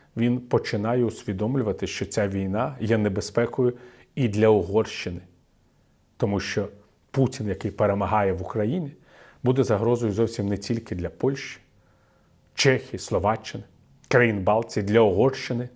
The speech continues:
також. У угорців, які кілька разів у своїй історії зустрічалися із російською армією, що знищувала їхні надії на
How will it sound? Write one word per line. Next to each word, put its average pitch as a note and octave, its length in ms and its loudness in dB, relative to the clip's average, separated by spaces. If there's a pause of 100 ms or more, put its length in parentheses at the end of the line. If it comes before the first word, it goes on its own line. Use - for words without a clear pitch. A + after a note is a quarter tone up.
також. A#2 500 -2 (520)
У C3+ 100 2
угорців, B2 600 4 (1700)
які D3+ 260 2
кілька F3+ 380 6
разів D3 300 6
у B2 60 4
своїй B2+ 320 2
історії B2+ 400 4
зустрічалися A2 800 0
із F#2+ 140 0
російською A2 600 0
армією, A2 320 0
що A2 220 -2
знищувала G#2+ 640 -4
їхні G#2+ 360 -6
надії G2+ 560 -2
на F2+ 280 -4